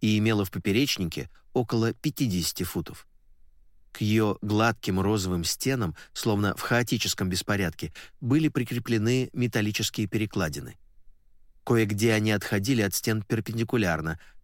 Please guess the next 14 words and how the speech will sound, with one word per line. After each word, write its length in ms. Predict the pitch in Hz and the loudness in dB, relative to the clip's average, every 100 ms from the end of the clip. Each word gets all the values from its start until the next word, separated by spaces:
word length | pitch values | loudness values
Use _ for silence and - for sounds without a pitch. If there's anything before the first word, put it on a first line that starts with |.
| - | -2
а 100 | 107 | 2
некоторые 440 | 110 117 - 147 | 2 2 0 0
полностью 560 | - 113 95 90 - 87 | 2 2 2 0 -2 -2
пересекали 560 | 92 87 90 87 82 | -2 -2 -2 -2 0
ее 240 | 82 85 87 | 0 0 -2
по 120 | 90 | -4
диаметру. 560 | 85 82 76 76 - - - - - - - - - - - - | -2 -2 -4 -8 -12 -18 -20 -20 -20 -20 -20 -20 -20 -20 -16 -8
Окружавшие 800 | 139 170 170 202 - 160 143 117 - - | -2 0 4 2 2 2 2 0 -8 -4
не 120 | 160 160 | 2 4
обратили 420 | 135 131 143 135 | 4 2 4 4
на 100 | 120 | 4
землянина 480 | 110 110 107 104 104 | 2 4 2 2 0
никакого 440 | 101 101 110 101 | 0 -2 0 0
внимания. 580 | 95 101 87 62 64 - | 0 -2 -2 -4 -10 -16